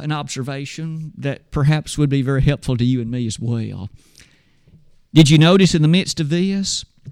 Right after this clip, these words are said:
In particular, verse number three put it like this, "Therefore shall the strength of Pharaoh be your shame, and the trust in the shadow of Egypt your confusion." You may trust in Egypt now, but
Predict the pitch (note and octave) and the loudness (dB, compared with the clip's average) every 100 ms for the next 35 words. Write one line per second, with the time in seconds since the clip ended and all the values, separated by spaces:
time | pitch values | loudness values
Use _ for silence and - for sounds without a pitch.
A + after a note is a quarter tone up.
0 | - _ _ _ _ - F#3 - F3 G#3+ | -20 _ _ _ _ 0 0 2 2 2
1 | - E3+ C#3+ C#3+ - D#3+ D#3+ D#3+ D#3 C#3+ | 2 2 2 0 -2 -2 0 -2 -4 -4
2 | - F3 E3+ B2 A#2+ - _ _ C3+ A#2+ | -6 -4 -4 -4 -8 -14 _ _ 4 6
3 | A#2+ A#2 A2 B2 B2 A#2+ C3 - - - | -4 -6 -4 -4 -4 -6 -8 -10 -12 -18
4 | _ _ _ _ _ C#3 F3+ B3+ - F3+ | _ _ _ _ _ 4 6 6 4 2
5 | F3+ F#3+ D#3+ D3 - G3+ G3+ D#3 C3+ F#3 | 2 2 2 0 2 0 0 2 2 2
6 | G#3+ F#3+ C#3+ D#3 C#3+ C3+ E3+ F3+ E3+ E3 | 2 2 4 4 4 6 6 4 0 -2
7 | F#3 D3+ A2 A2+ A#2+ - _ _ _ _ | -4 -6 -8 -8 -10 -12 _ _ _ _
8 | _ _ _ F#3+ F#3 - G#3+ A#3+ G#3+ F3+ | _ _ _ 2 2 2 2 2 0 0
9 | D#3+ - G#3 G3 E3+ E3+ A3+ F3+ B2 C#3+ | 0 2 2 2 4 4 2 2 0 -2
10 | - - B2 D3+ G3 C#3+ B2 E3+ G#3+ E3+ | -6 -4 6 6 6 0 -2 -2 -4 -4
11 | A2+ - B1 - - _ _ _ _ _ | -8 -14 -16 -16 -16 _ _ _ _ _
12 | _ _ _ _ _ C#3+ A#3 D#4+ C4 - | _ _ _ _ _ -4 -4 0 -2 2
13 | - C4 A3+ A3 G3+ A3 E3 F3+ D#3+ G#3 | 2 4 4 6 6 6 4 2 2 2
14 | A#3+ A3 F#3+ D#3+ - | 0 -2 -4 -4 -6